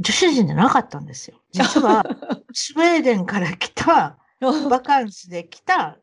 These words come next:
Speaker 1: 男性のところに、
Speaker 2: はい。
Speaker 1: お父さんだと思って、
Speaker 2: うん。
Speaker 1: ゴロンって寝ちゃったんですよ。そしたら、
Speaker 2: あらら。
Speaker 1: 私探してたんですよ。うちの息子いなくなって、いなくなったって。ほんで、
Speaker 2: うん。
Speaker 1: そのお父さんが、スウェーデンのお父さんが、「大丈夫、
Speaker 2: うん。
Speaker 1: 大丈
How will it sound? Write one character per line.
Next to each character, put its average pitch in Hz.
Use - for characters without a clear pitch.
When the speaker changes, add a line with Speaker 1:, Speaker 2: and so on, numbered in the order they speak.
Speaker 1:
男 196
性 175
の 254
と 220
こ 202
ろ 185
に、 277
Speaker 2:
は -
い。 -
Speaker 1:
お 214
父 311
さ 226
ん 180
だ 165
と 190
思 233
っ 175
て、 185
Speaker 2:
う 226
ん。 -
Speaker 1:
ゴ 190
ロ 208
ン 269
っ -
て 196
寝 240
ち 302
ゃ 330
っ 330
た 226
ん 170
で 156
す -
よ。 151
そ -
し 247
た 214
ら、 220
Speaker 2:
あ 214
ら 196
ら。 -
Speaker 1:
私 220
探 370
し 403
て 415
た 269
ん 190
で 160
す 156
よ。 175
う 185
ち 214
の 202
息 196
子 196
い 214
な 240
く 233
な 175
っ 151
て、 180
い 214
な 240
く 247
な 175
っ 160
た -
っ -
て。 -
ほ 190
ん -
で、 240
Speaker 2:
う 233
ん。 -
Speaker 1:
そ 254
の 233
お 196
父 214
さ 190
ん 160
が、 202
ス 214
ウ 208
ェ -
ー 190
デ 180
ン 170
の 160
お 160
父 185
さ 170
ん 165
が、 185
「大 254
丈 226
夫、 -
Speaker 2:
う -
ん。 226
Speaker 1:
大 240
丈 233